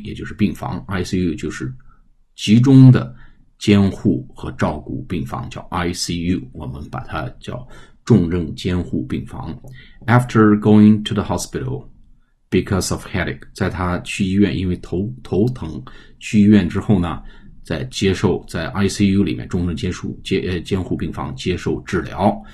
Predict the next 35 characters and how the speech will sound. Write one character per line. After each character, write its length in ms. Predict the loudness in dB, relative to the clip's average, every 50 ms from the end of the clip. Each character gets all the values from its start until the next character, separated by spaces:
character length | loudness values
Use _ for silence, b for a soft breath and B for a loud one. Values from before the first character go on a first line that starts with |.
| B B B B B
那 80 | -10 -10
么 80 | -8
他 100 | -6 -6
现 180 | -4 -2 -2 -2
在 140 | -2 -2 -4
呢， 180 | -4 -6 -10 -12 -14
即 200 | -14 -14 -12 -10
将 200 | -8 -8 -8 -8
recover。 480 | -10 -12 -6 -4 -2 -2 -2 -4 -10 -14 -20 -20 b b b b b b b b b b
啊， 180 | -12 -12 -10 -10
我 120 | -10 -10 -10
们 200 | -10 -10 -10 -8
再 160 | -8 -8 -6
来 180 | -6 -6 -8
把 160 | -8 -10 -10 -12
这 240 | -8 -6 -6 -6
个 340 | -6 -8 -10 -12 -12 -12 -14 -14
文 160 | -12 -12 -10 -8
章 160 | -8 -6 -6
的 100 | -6 -8
第 240 | -8 -10 -8 -8 -6
一 60 | -6
段 180 | -6 -6 -8
再 240 | -8 -10 -12 -12 -14 -16 -20 -18
读 200 | -14 -8 -4 -4
一 40 | -4
下。 240 | -2 -4 -8 -10 -14 -20
First 540 | -20 -20 -6 2 4 4 4 4 2 -2 -6 -8 -10 -8 -4
patient 600 | -2 0 0 0 -2 -6 -6 -6 -6 -8 -8 -12 _ _ _ _ _ _ _ -2
to 100 | 2 4
recover 640 | 4 4 4 4 4 4 4 4 2 -4 -8 -10 -14 -18 -20 -20 -20 -20 -20 _ _ _
from 240 | _ -2 -2 -2 -2
China's 600 | -2 2 4 6 6 6 6 4 2 -4 -8 -12 -16 _ _ -2
killer 580 | 2 4 6 6 6 6 6 6 4 2 -2 -6 -12
coronavirus 1120 | -6 -4 -2 2 4 4 4 4 4 2 0 0 0 0 0 -2 -2 -4 -10 -14 -16